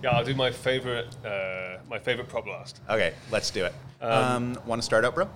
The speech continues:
Speaker 1: Sure. So I, I think everyone, when this comes to everyone's mind, I'm sure you've got it on yours,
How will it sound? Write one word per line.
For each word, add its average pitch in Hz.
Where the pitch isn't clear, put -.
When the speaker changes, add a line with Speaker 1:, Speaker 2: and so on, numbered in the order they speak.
Speaker 1:
Sure. 185
So 135
I, 131
I 131
think 185
everyone, 135
when 120
this 123
comes 123
to 117
everyone's 117
mind, 110
I'm 110
sure 113
you've 107
got 113
it 110
on 107
yours, 107